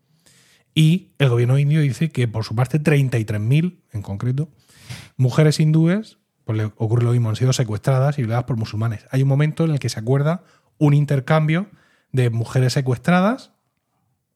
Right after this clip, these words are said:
que son repatriadas a sus países de origen en la década de los cincuenta. De los cincuenta. O sea,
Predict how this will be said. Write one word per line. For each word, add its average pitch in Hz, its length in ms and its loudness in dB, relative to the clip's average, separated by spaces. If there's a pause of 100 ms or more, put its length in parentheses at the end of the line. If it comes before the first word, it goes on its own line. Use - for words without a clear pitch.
(240)
que 120 120 -2
son 143 180 2
repatriadas 139 840 0
a 131 60 -8
sus 123 140 -6
países 131 300 -4
de 131 60 -2
origen 143 380 -4 (340)
en 120 140 -2
la 113 120 0
década 143 400 2
de 135 140 -2
los 113 120 -4
cincuenta. 101 640 -8 (1200)
De 139 160 2
los 180 140 2
cincuenta. 139 640 -2 (280)
O - 20 -20
sea, 90 280 -14